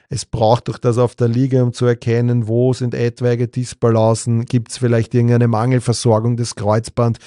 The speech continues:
kann ich da einfach Entrapments öffnen und so weiter und so fort. Also wie gesagt, Prävention ist nicht nur Training, ist nicht nur Stabi, ist nicht nur Beweglichkeit, da geht's auch ganz viel und da können wir Sportphysios ganz viel tun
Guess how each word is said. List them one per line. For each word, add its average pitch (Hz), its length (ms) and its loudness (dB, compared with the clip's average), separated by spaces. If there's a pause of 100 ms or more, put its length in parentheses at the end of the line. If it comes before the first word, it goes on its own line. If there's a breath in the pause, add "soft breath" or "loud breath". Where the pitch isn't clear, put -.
(340 loud breath)
kann 113 220 2
ich 120 80 2
da 113 100 4
einfach 113 420 2
Entrapments 120 880 0
öffnen 117 480 0
und 120 160 0
so 120 140 -2
weiter 107 320 -2
und 110 100 -4
so 117 80 -4
fort. 104 400 -4
Also 110 240 -4
wie 110 80 -2
gesagt, 104 320 -4 (460 loud breath)
Prävention 135 640 4
ist 135 180 2
nicht 123 280 2
nur 135 220 4
Training, 123 480 -2
ist 120 140 -6
nicht 117 260 -2
nur 123 140 0
Stabi, 117 540 -2
ist 120 240 -6
nicht 110 280 -4
nur 120 140 0
Beweglichkeit, 120 880 2
da 110 60 2
geht's 113 260 -2
auch 113 140 -4
ganz 117 300 0
viel 123 360 2
und 117 240 -2
da 110 140 2
können 117 340 0
wir 113 100 2
Sportphysios 110 800 -2
ganz 104 240 -6
viel 117 240 -4
tun 120 320 0